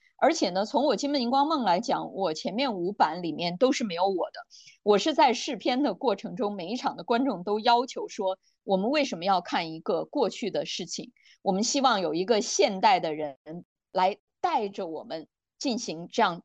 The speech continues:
追寻历史的这样一段旅程。那我就觉得这个是，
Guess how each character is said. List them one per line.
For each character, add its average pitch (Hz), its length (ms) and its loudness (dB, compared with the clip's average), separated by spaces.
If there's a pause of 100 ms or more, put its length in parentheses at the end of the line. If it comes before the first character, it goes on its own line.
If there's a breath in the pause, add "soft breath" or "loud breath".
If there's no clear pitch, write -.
(100)
追 294 220 4
寻 175 400 -6
历 247 180 0
史 - 180 -6
的 156 120 -6
这 208 100 0
样 165 160 0
一 165 100 -2
段 185 220 2
旅 165 160 -6
程。 - 260 -12 (240 soft breath)
那 311 140 4
我 240 80 4
就 311 160 0
觉 214 180 0
得 254 120 2
这 262 140 -2
个 - 80 0
是， 190 320 -6